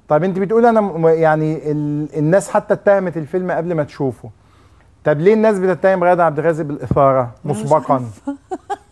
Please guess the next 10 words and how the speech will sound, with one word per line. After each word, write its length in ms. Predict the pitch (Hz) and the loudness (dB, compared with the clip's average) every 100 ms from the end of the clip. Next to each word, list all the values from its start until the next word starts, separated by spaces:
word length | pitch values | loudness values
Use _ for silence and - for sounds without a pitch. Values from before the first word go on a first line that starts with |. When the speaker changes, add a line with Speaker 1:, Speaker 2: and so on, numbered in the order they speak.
| - | -10
Speaker 2:
<laughs> 800 | _ - 160 - - - - - | _ -12 -12 -12 -20 -20 -20 -4
بقول 180 | 247 311 | -2 0
لك 240 | 254 214 | -2 -4
يمكن 240 | 240 - 294 | -6 -2 0
انا 180 | 320 262 | 2 0
بستفزهم، 680 | - - 240 208 208 254 247 | -2 -2 -2 -2 0 -2 -2
مش 100 | 208 | -2
عارفه 300 | 196 - - | -2 -4 -12
والله. 140 | 156 - _ - - - _ - _ | -14 -16 _ -20 -20 -20 _ -20 _
انا 220 | 202 208 | -2 -2